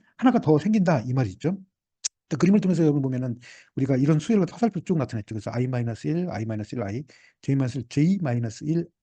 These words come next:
에이제이. 근데 에이제이가 A하고 같다 했으니까 이 두 개 작은 수 사이에 작은 수가 하나만 있으면, 하나만 있으면은 바로 A의 I 마이너스 이라는 건 여기 어떤 작은 수의 어떤 수와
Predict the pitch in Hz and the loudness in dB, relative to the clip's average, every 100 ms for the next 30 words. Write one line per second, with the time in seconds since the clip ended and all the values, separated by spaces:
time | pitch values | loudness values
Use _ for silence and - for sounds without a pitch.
0 | - 170 - 127 120 - 180 165 160 156 | 2 4 2 -4 -2 0 2 4 4 2
1 | 165 147 151 139 120 123 127 151 156 _ | 4 4 4 2 -4 -8 -8 -8 -10 _
2 | _ 147 147 151 139 127 147 175 - _ | _ -2 -2 -2 -4 0 0 -2 -6 _
3 | - 139 147 156 143 208 202 113 113 113 | -6 -2 0 -2 0 4 4 4 0 -6
4 | _ - - - 156 196 175 180 285 277 | _ -20 -20 -10 4 4 6 4 6 8
5 | 269 196 - 123 120 120 156 196 190 113 | 8 4 0 -2 -2 -2 2 4 4 2
6 | - 113 104 104 170 208 - _ - - | -2 -4 -2 2 4 2 -2 _ -20 -20
7 | _ 113 143 175 143 165 185 240 - - | _ 0 2 4 6 8 8 6 0 -12
8 | _ _ _ _ _ _ - 190 220 208 | _ _ _ _ _ _ 2 4 6 6
9 | 190 190 190 156 165 180 135 131 143 139 | 6 4 0 0 4 4 2 2 2 0
10 | 180 175 135 143 127 135 120 147 151 - | -2 -4 -4 -2 -2 -4 -2 -2 -4 -2
11 | 180 185 | -2 -2